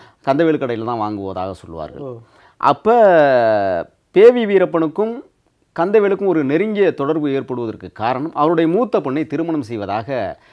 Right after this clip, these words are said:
Speaker 1: ஆ, கந்தவேலும் சொல்லியிருக்கிறார், மதி-, பே வி வீரப்பனும் ஆசைப்பட்டிருக்கிறார்.
Speaker 2: ஓ.
Speaker 1: ஆ, அந்த பெண்ணை பல முறை பார்த்திருக்கிறார்.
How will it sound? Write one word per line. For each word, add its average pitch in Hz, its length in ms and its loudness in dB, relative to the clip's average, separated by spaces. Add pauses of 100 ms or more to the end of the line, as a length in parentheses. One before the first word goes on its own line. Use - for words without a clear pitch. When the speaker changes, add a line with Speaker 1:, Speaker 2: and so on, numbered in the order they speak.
(240)
Speaker 1:
ஆ, 110 80 -6
கந்தவேலும் 156 580 4
சொல்லியிருக்கிறார், 165 540 0 (500)
மதி-, 151 560 -6
பே 220 160 8
வி 240 120 2
வீரப்பனும் 185 380 2
ஆசைப்பட்டிருக்கிறார். 110 720 -2 (480)
Speaker 2:
ஓ. 160 80 -10 (320)
Speaker 1:
ஆ, 165 300 2
அந்த 185 240 2
பெண்ணை 254 340 2
பல 220 180 6
முறை 208 220 4
பார்த்திருக்கிறார். 147 540 0